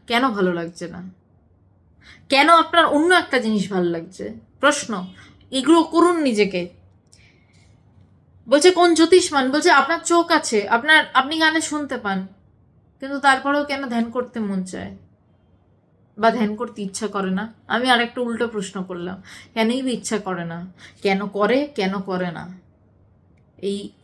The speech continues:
শুরু হলো কেনোপনিষদ। এই কেনর প্রশ্নটা নিয়ে একটু ভাবুন, এবং ভাবনায় যে আসছে যদি ইচ্ছা হয় কমেন্টে লিখুন,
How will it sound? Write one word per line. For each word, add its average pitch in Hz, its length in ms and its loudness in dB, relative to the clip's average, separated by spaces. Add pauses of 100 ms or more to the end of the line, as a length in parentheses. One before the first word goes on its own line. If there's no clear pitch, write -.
(140)
শুরু 208 360 -4
হলো 202 260 -2
কেনোপনিষদ। 175 800 -8 (840)
এই 190 140 2 (100)
কেনর 208 340 0
প্রশ্নটা 220 560 -2
নিয়ে 202 400 -4
একটু 190 240 -6
ভাবুন, 170 600 -10 (920)
এবং 214 320 0
ভাবনায় 208 440 -4
যে 214 100 -2
আসছে 190 720 -6 (540)
যদি 240 340 6
ইচ্ছা - 260 -4
হয় 226 240 0 (120)
কমেন্টে 214 400 -2
লিখুন, 196 360 -4